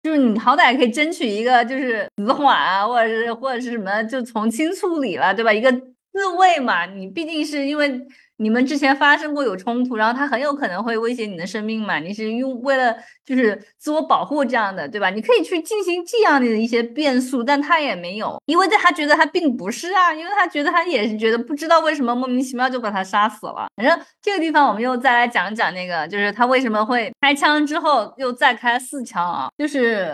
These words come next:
呃，有一些人的分析是这样的，他是说这个加缪呢，他在法语的这个原文里面啊，他写的是他用的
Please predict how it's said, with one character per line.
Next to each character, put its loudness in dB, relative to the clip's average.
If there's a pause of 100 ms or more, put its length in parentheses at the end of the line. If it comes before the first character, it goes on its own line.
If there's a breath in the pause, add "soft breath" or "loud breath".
(140)
呃， -4
有 -2
一 0
些 0
人 0
的 2
分 0
析 0
是 -2
这 -6
样 0
的， -10
他 2
是 -6
说 -2
这 -2
个 4
加 4
缪 0
呢， 0
他 0
在 4
法 -2
语 -4
的 -6
这 -4
个 0
原 -4
文 -4
里 -10
面 -4
啊， -6 (300 soft breath)
他 2
写 -2
的 -4
是 -6
他 4
用 0
的 -8